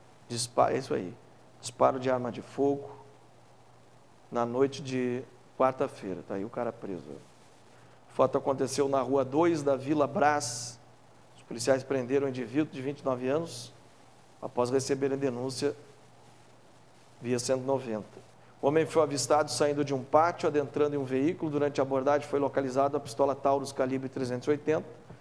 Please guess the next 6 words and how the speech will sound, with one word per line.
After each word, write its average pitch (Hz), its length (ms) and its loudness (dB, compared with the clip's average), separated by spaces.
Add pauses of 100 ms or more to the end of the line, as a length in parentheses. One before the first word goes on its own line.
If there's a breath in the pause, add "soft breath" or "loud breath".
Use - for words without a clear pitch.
(340 loud breath)
com 147 220 4
numeração 170 720 4 (160)
raspada, 143 680 2 (680)
além 147 260 4
de 160 100 0
munições 156 840 0